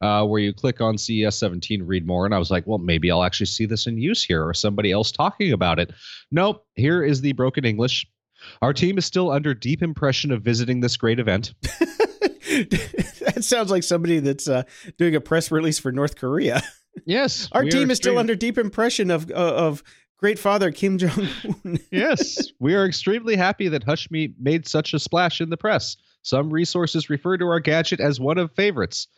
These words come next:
Speaker 1: Some draw a comparison with such well-known brand as Bose, and some just call it weird. Nevertheless, <laughs> they are unanimous that Hush Me represents a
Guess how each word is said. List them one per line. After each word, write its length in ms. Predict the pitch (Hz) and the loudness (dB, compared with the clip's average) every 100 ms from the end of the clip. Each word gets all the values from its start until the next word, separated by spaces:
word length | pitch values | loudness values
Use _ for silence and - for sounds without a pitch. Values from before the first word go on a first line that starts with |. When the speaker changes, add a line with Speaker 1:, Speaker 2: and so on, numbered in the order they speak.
| _ | _
Speaker 1:
Some 220 | - 117 | -2 0
draw 220 | 120 131 147 | 2 2 2
a 40 | |
comparison 600 | 160 156 165 175 175 170 | 0 -2 -2 -2 -4 -2
with 140 | 165 | -4
such 300 | - 170 - | -2 -2 0
well-known 440 | 147 165 165 170 165 | 0 2 2 2 2
brand 300 | 139 160 160 | 2 2 4
as 160 | 139 123 | 2 2
Bose, 460 | 160 180 92 - - _ - | 2 2 0 -2 -10 _ -4
and 100 | 110 | -2
some 220 | 117 143 | 2 0
just 180 | 165 170 | 0 -2
call 220 | - 190 | 0 0
it 140 | 185 - | 0 -2
weird. 340 | 247 185 90 - _ _ _ - | 0 0 -2 -10 _ _ _ -2
Nevertheless, 520 | 170 233 240 247 - | 0 2 2 2 0
<laughs> 40 | - | 0
they 180 | 165 | 2
are 160 | 196 190 | 2 2
unanimous 600 | 175 185 226 240 147 - | 0 -2 -2 0 -4 -2
that 140 | - | -2
Hush 220 | 120 151 180 | -2 -2 -4
Me 80 | 160 | -4
represents 520 | 151 156 139 156 | -2 -2 0 -2
a 80 | 151 | -2